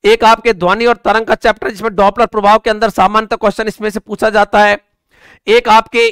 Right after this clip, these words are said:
स्थिर वैद्युत की जिसके अंदर कुलाम और गाउस, जिसमें गाउस के नियम पर क्वेश्चन हमेशा देखा गया, कुलाम के नियम पर भी क्वेश्चन देखा गया है क्वेश्चन पेपर्स के अंदर। इसके अलावा आपके विद्युत धारा, व्हीटस्टोन सेतु, किरचॉफ का नियम,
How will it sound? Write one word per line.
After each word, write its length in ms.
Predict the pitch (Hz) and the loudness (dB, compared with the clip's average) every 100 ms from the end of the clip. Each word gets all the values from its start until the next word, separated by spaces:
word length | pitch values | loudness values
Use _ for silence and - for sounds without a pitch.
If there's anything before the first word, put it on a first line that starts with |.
| - | -4
स्थिर 260 | 190 - 220 | -10 -8 -4
वैद्युत 320 | 214 196 - | -4 -4 -10
की 120 | 233 | -10
जिसके 260 | 208 196 226 | -12 -6 -4
अंदर 160 | 214 220 | -2 -4
कुलाम 380 | 208 202 214 | -2 2 2
और 100 | 220 180 | 0 0
गाउस, 440 | 190 220 196 - - | 2 2 0 -10 -18
जिसमें 220 | 156 196 | -14 -12
गाउस 300 | 170 175 226 | -2 0 0
के 120 | - | -2
नियम 160 | 233 220 | -6 -6
पर 120 | 180 | -6
क्वेश्चन 360 | - 202 - 214 | -4 -4 -4 -6
हमेशा 300 | 196 202 196 196 | -6 -6 -6 -6
देखा 240 | 196 214 | -4 -2
गया, 260 | 202 202 202 - _ | 2 2 2 -2 _
कुलाम 280 | - 185 202 | -4 0 0
के 100 | 196 | -2
नियम 220 | 175 170 170 | -8 -6 -4
पर 160 | 170 | -6
भी 100 | 196 | -6
क्वेश्चन 320 | 233 202 220 | -4 -4 -4
देखा 240 | 202 208 208 | -8 -4 -2
गया 220 | 208 208 | 0 2
है 60 | 208 | 0
क्वेश्चन 360 | _ 196 - 202 | _ -6 -6 -6
पेपर्स 380 | 196 196 190 | -6 -4 -6
के 100 | - | -4
अंदर। 280 | 202 196 208 - _ _ _ - | -6 -2 -4 -4 _ _ _ -12
इसके 200 | - 247 | -6 0
अलावा 260 | 233 240 240 | 2 4 4
आपके 460 | 214 220 247 240 240 _ _ - | 4 2 0 -2 -2 _ _ -14
विद्युत 320 | 165 185 247 | -12 -8 -2
धारा, 400 | 196 214 220 - _ _ - | 2 4 4 0 _ _ -10
व्हीटस्टोन 540 | 160 226 - - 240 | -6 -6 -8 -4 -2
सेतु, 420 | 226 214 226 247 185 - - | 0 -2 -2 -4 -6 -10 -8
किरचॉफ 360 | 202 - 226 226 | -8 0 0 0
का 80 | 220 | -2
नियम, 300 | 208 220 190 | -2 -2 -4